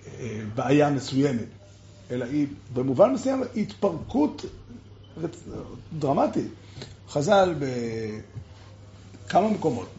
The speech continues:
בכמה מאמרים, כל פעם בז-, מזווית אחרת, באים להראות לך שהחורבן הוא פירוק של כל היהדות.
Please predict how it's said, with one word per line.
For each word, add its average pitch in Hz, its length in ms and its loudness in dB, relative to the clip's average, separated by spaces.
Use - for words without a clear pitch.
בכמה 156 240 -4
מאמרים, 127 560 -2
כל 170 160 2
פעם 143 260 4
בז-, 117 260 -2
מזווית 123 380 -2
אחרת, 139 360 0
באים 131 360 0
להראות 170 320 4
לך 127 220 -2
שהחורבן 127 540 0
הוא 151 240 0
פירוק 180 280 6
של 165 80 -2
כל 139 160 2
היהדות. 120 460 -2